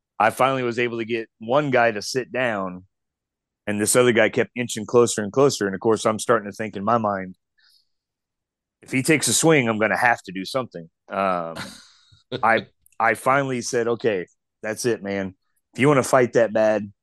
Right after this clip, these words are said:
Speaker 1: let's just do it. Let's go outside right now. Walk out
Speaker 2: Yeah.
Speaker 1: that door. I'll be right behind you."
Speaker 2: Yeah.
Speaker 1: He stor-, he storms off, cussing me up and down. Storms off, walks out the door. I walk to the back.
Speaker 2: <laughs> Smart man.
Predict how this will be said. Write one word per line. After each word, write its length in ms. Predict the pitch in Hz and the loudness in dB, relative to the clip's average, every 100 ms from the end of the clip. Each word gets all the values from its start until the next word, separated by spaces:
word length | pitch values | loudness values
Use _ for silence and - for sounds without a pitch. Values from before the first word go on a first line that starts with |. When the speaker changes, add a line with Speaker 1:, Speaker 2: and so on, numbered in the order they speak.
| - | -4
Speaker 1:
let's 200 | 110 107 | -2 -2
just 220 | 110 - | -6 -4
do 140 | 101 87 | -4 -4
it. 100 | 76 | -4
Let's 180 | 95 - | -6 2
go 180 | 117 117 | 6 6
outside 480 | 117 - 110 104 | 6 4 2 2
right 220 | 101 104 95 | -2 -6 -8
now. 160 | 92 - _ | -14 -16 _
Walk 240 | 107 101 | 0 2
out 120 | 113 117 | 2 2
Speaker 2:
Yeah. 60 | |
Speaker 1:
that 160 | 135 127 | 0 2
door. 320 | 135 127 123 _ _ - | 2 4 0 _ _ -8
I'll 140 | 104 101 | -4 0
be 140 | 107 | 0
right 200 | 104 101 | 0 0
behind 360 | 98 95 90 - | -4 -6 -10 -14
you." 100 | - _ _ _ | -20 _ _ _
Speaker 2:
Yeah. 180 | 98 85 - _ | -6 -6 -8 _
Speaker 1:
He 140 | 120 131 | 2 2
stor-, 340 | - 151 147 | 4 4 2
he 180 | 117 147 | 4 2
storms 420 | 139 156 147 120 | 4 2 2 2
off, 320 | 131 135 135 - | 4 4 2 -2
cussing 380 | 143 131 131 120 | -4 -4 -6 -6
me 140 | 123 | -4
up 160 | 123 120 | -4 -4
and 120 | 113 | -4
down. 420 | 117 120 123 113 _ _ _ _ | -2 -2 -4 -6 _ _ _ _
Storms 440 | - - 160 151 131 | -14 2 2 4 2
off, 240 | 135 135 | 2 0
walks 360 | 120 127 - - 120 | -2 -4 -4 -12 -2
out 220 | 147 143 | -2 -2
the 80 | 147 | -4
door. 460 | 135 135 135 131 _ _ _ | 0 0 -2 -6 _ _ _
I 120 | 101 | -4
walk 300 | 110 110 110 | 0 0 -2
to 80 | - | -6
the 100 | 98 | -10
back. 340 | 92 76 - - _ _ - | -8 -10 -12 -20 _ _ -12
Speaker 2:
<laughs> 1600 | - 160 - 190 - 180 - 160 - - - 156 - - - - - - - - - - _ - - - | -6 -6 -4 -4 -2 -4 -4 -8 -2 -4 -2 -6 -4 -8 -6 -4 -4 -6 -12 -12 -14 -20 _ -20 -14 -10
Smart 360 | - - 175 - | -4 4 4 4
man. 300 | 143 120 117 | 4 4 0